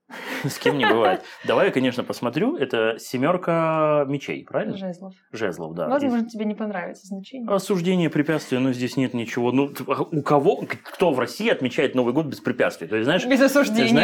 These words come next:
Speaker 1: знаешь,
Speaker 2: да?
Speaker 1: <laughs> да. Как, как это обычно же происходит у нас? То есть, ты, половина страны тридцать первого числа, а, условно, там, ну, какой-нибудь друг Булата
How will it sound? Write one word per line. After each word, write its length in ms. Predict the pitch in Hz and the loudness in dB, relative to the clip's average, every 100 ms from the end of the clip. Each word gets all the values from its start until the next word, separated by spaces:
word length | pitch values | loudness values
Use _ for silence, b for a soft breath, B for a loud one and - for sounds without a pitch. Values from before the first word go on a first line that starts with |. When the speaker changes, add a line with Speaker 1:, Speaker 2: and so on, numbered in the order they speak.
| 214 | 4
Speaker 1:
знаешь, 40 | |
Speaker 2:
да? 300 | 240 - 339 | 4 4 4
Speaker 1:
<laughs> 0 | |
да. 240 | 220 - B B | 4 2 B B
Как, 220 | - 185 185 | 0 2 2
как 280 | 156 170 | 0 2
это 140 | 190 156 | 2 4
обычно 320 | 135 135 127 | 2 2 2
же 80 | 113 | 2
происходит 560 | 101 120 - - 101 110 | 2 0 4 2 2 0
у 20 | |
нас? 220 | 104 90 | -2 -2
То 80 | - | -2
есть, 120 | 92 - B B - | -6 -6 B B -2
ты, 400 | 151 135 131 - 147 | 2 4 4 0 -2
половина 400 | 143 139 156 151 | 2 4 4 2
страны 540 | 107 - 110 147 226 B B - | -2 -2 0 2 0 B B 0
тридцать 260 | 135 135 | 0 2
первого 240 | 165 139 113 | 2 4 2
числа, 540 | - 117 170 208 - b b - | 0 2 2 2 -4 b b -4
а, 280 | 104 101 104 | 0 2 2
условно, 420 | 147 - 156 131 | 0 2 2 4
там, 140 | 107 | 2
ну, 80 | 113 | 0
какой-нибудь 380 | 123 120 113 113 | 0 -2 -2 0
друг 180 | 127 117 | 0 0
Булата 520 | 120 127 110 - 90 | 0 2 2 2 -4